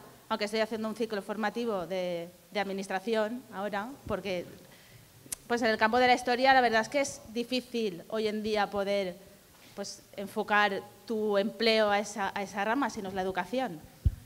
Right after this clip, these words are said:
Y por eso me parece interesante, pues, saber cómo habéis investigado para poder...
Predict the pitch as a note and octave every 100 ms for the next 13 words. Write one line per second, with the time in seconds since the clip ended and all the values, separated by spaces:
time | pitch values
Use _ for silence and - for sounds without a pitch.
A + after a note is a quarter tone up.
0 | - - B3 A#3 G#3+ A#3+ A#3 A3+ A3 A3+
1 | A3+ A#3 A#3+ A3 A3+ A#3+ A#3 A#3 A#3 G#3
2 | G#3+ G#3+ - A#3 A3+ A3 G#3 A3+ A3 -
3 | G#3 G3 G#3+ A#3 G#3+ G#3+ G3 F#3+ F3+ E3+